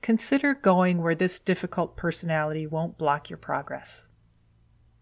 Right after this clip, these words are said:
The three simple steps for breaking through personality barriers can be very effective. I invite you to give them a try.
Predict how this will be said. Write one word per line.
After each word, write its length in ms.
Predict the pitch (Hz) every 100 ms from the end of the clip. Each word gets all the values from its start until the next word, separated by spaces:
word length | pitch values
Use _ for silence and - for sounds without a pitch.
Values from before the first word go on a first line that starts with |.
| _ _ _ _ _ _ -
The 80 | 262
three 240 | - 359
simple 320 | 359 320 269
steps 340 | 247 - 220 -
for 140 | 185
breaking 420 | 156 185 214 233
through 200 | 214 208
personality 720 | 202 202 196 190 185 185 175 180
barriers 520 | 170 170 165 165 -
can 220 | - 170
be 120 | 160
very 600 | 151 160 170 180 190 190 -
effective. 640 | 180 160 170 - - - -
I 140 | 165
invite 560 | 190 202 - 196 233 -
you 160 | 294
to 180 | 285 285
give 280 | - 185 160
them 180 | 165 165
a 80 |
try. 540 | 165 - 147 139 170